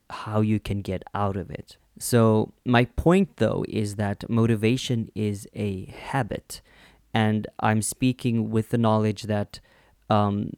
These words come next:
some people do have mental health issues that don't allow them, that block them from seeing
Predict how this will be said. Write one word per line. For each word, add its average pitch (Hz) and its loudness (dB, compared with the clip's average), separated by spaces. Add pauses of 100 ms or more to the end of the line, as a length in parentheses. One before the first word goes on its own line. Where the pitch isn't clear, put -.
(100)
some 113 -2
people 110 0
do 110 0
have 104 -2
mental 110 -2
health 104 -4
issues 101 -4
that 101 -2 (920)
don't 123 6
allow 117 6
them, 104 0
that 101 -4
block 113 4
them 107 0
from 104 -2
seeing 113 0